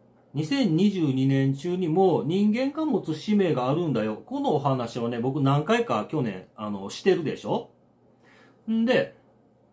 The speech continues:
去年言ってたその人間の使命っていうのは、人の役に立つっていうこと。「あなたは人のや-、役に立つことできますか？」って神様に聞かれます。ね。人の役に立つことできるって、それを宣言できたら、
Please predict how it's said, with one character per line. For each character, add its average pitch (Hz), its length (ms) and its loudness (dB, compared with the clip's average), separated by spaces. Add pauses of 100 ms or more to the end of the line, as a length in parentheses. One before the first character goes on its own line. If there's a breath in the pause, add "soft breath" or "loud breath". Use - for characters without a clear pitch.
(200)
去 320 160 0
年 196 300 2
言 139 160 4
っ - 20 0
て 139 280 -6
た 151 340 2
そ 143 140 -4
の 131 100 0
人 135 260 2
間 135 180 2
の 135 140 0
使 190 160 -4
命 143 180 0
っ - 60 -8
て - 120 -10
い 120 40 -4
う 113 60 -4
の 107 160 -4
は、 151 280 0
人 247 300 -4
の 233 160 4
役 247 300 2
に 131 120 2
立 113 340 -8
つ - 20 -6
っ - 0 -
て - 180 -12
い 107 40 -4
う - 20 -18
こ - 80 -12
と。 90 220 -14 (200)
「あ 175 120 2
な 220 140 2
た 175 100 -10
は 185 220 0
人 180 200 -4
の 175 140 -2
や-、 196 160 -2 (100)
役 190 240 -4
に 151 120 -2
立 139 140 -2
つ - 40 -14
こ 180 100 -4
と 131 160 -2
で 175 140 0
き 208 180 0
ま 196 180 2
す 190 140 -12
か？」 190 240 -4
っ - 20 -14
て 190 100 -2
神 170 240 0
様 113 280 -2
に 95 160 -10
聞 - 140 -20
か 180 140 4
れ 170 100 0
ま 127 180 -2
す。 104 240 -8 (320)
ね。 208 220 -6 (960 loud breath)
人 147 240 -2
の 151 80 2
役 165 180 0
に 160 80 2
立 151 200 0
つ - 40 -14
こ 170 100 -2
と 160 120 0
で 170 100 0
き 202 140 0
る 214 60 6
っ 208 40 2
て、 - 340 -8
そ 185 160 -2
れ 185 120 4
を 185 240 2
宣 220 340 0
言 302 260 0
で 220 140 2
き 220 80 -10
た 208 160 -4
ら、 262 240 0